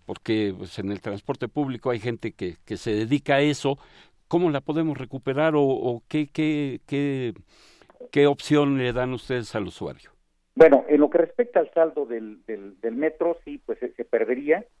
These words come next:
Speaker 2: eh, pero son un máximo de ciento veinte pesos, eh, lo que se le puede introducir a la tarjeta en el saldo de, del metro.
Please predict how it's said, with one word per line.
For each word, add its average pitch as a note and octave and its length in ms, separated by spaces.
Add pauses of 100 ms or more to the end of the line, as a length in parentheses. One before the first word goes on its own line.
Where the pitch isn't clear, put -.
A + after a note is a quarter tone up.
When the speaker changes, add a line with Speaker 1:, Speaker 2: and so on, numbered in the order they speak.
(280)
Speaker 2:
eh, A2 140
pero A#2 260
son D3 300
un C#3+ 160
máximo B2 360
de A2 80
ciento C3 280
veinte A#2+ 240
pesos, C#3+ 360 (240)
eh, G#2 120
lo G#2+ 160
que - 80
se G#2+ 100
le A2 80
puede G#2+ 720
introducir G#2+ 520
a A2+ 40
la A2 120
tarjeta B2+ 520 (320)
en A2 100
el G#2 120
saldo A2 540
de, F2+ 540 (160)
del G2+ 140
metro. C3 320